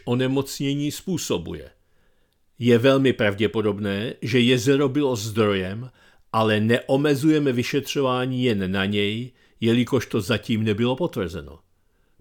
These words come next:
Prozkoumáváme další vodní zdroje v Missouri, uvedl zdravotnický úřad. Naegleria je volně žijícím prvokem, který se často vyskytuje v teplých sladkých vodách řek a jezer,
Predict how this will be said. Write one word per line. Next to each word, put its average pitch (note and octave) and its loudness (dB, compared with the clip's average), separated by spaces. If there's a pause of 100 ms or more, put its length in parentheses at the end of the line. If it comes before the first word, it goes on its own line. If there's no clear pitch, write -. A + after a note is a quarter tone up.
Prozkoumáváme C3+ 0
další C3 0
vodní C3+ 0
zdroje A#2+ 2
v C#3+ -10
Missouri, G2+ -4
uvedl A2+ 2
zdravotnický A2 -4
úřad. D#2 -10 (1200)
Naegleria A#2 2
je C3+ 2
volně A2+ 4
žijícím G2+ -6
prvokem, G2 -8
který A2+ -2
se G2 -4
často - -8
vyskytuje A#2+ -4
v - -12
teplých F3+ -4
sladkých D3 -4
vodách A2 -2
řek B2 -6
a - -10
jezer, G#2 -6